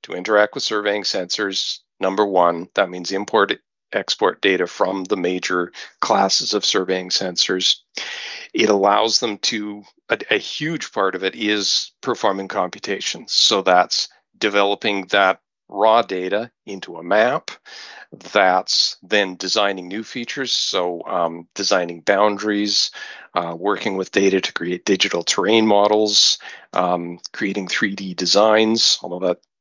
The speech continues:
you know, that's a bit of a side topic for us, but it's something that BricsCAD does really well. Um, and also,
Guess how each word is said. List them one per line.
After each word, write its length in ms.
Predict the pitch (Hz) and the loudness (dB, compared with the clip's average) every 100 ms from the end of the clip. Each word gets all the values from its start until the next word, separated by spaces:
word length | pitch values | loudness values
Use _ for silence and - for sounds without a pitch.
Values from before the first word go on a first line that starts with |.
| - | -10
you 80 | 98 | -6
know, 120 | 92 | 0
that's 200 | 90 - | 2 2
a 60 | |
bit 160 | 90 110 | 2 2
of 80 | 92 | 4
a 40 | |
side 360 | 90 - 92 - | 4 4 4 2
topic 400 | 104 92 110 - | 0 0 -2 -4
for 200 | 101 98 | 0 0
us, 80 | 101 | 0
but 220 | 98 107 | 2 2
it's 160 | 92 - | 2 0
something 320 | - 101 101 | -2 -2 -8
that 180 | 90 - | -12 -6
BricsCAD 560 | 104 - - - 92 87 | -4 -2 -2 -2 -6 -2
does 260 | 95 90 | -4 -4
really 280 | 95 87 90 | -8 -10 -10
well. 400 | 87 87 87 101 - - - - - - | -8 -8 -6 -8 -8 -8 -6 -6 -8 -2
Um, 480 | 107 104 95 92 92 _ _ - | 2 4 2 -2 -10 _ _ 0
and 220 | 113 107 | 2 2
also, 720 | 104 107 101 - 110 101 92 | 4 4 4 2 0 -2 -6